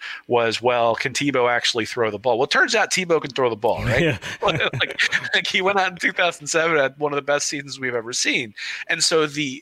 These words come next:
Speaker 1: the fact that Tebow was in the game, I'm sure, had a lot to do with what he had shown in practice. And, you know, maybe he didn't have a complete grasp of the offense, but he was a special,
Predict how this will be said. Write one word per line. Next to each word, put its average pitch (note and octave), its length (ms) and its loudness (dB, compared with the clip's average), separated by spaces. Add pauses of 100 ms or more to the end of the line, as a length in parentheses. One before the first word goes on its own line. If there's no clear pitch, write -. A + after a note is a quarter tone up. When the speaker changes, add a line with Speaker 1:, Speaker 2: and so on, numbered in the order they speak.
Speaker 1:
the C3 160 -4
fact E3+ 340 0
that D#3 100 -6
Tebow E3 340 0
was C3 140 0
in B2 100 -6
the A#2+ 80 -8
game, D3 320 -6
I'm A#2 160 -2
sure, D3 640 -2 (280)
had C3+ 280 0
a B2 60 4
lot B2 300 0
to - 140 -10
do B2+ 200 -6
with A#2 200 -4
what B2 160 0
he B2+ 120 -6
had A2 160 -2
shown A#2+ 240 -2
in G2+ 120 -10
practice. A#2+ 600 -4 (680)
And, C3+ 360 -4
you F#3 80 0
know, B2+ 100 2
maybe C3+ 260 -2
he D3 60 0
didn't C#3 180 -2
have B2 120 0
a A#2+ 40 0
complete B2 300 -4
grasp A#2 320 0
of A2 60 -6
the A2 80 0
offense, B2+ 480 0
but A2 300 -2 (340)
he C3+ 180 -4
was A#2+ 180 0
a G#2+ 120 2
special, A#2+ 1080 2